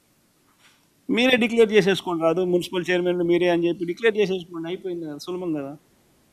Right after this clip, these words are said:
ఇదే మేము అధికారంలో ఉన్నప్పుడు ఒక చిన్న ఘటన చెప్తాం. వైఎస్ఆర్సీపీ అధికారంలో ఉన్నప్పుడు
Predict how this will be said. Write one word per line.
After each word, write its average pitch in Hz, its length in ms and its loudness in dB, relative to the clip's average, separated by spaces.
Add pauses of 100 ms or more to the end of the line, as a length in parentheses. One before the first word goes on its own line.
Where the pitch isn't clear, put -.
(2500)
ఇదే 151 240 8
మేము 208 240 6
అధికారంలో 208 640 4
ఉన్నప్పుడు 190 300 2
ఒక 180 140 2
చిన్న 190 140 2
ఘటన 175 280 0
చెప్తాం. - 380 -10 (1000)
వైఎస్ఆర్సీపీ 196 800 4
అధికారంలో 185 640 0
ఉన్నప్పుడు 151 560 0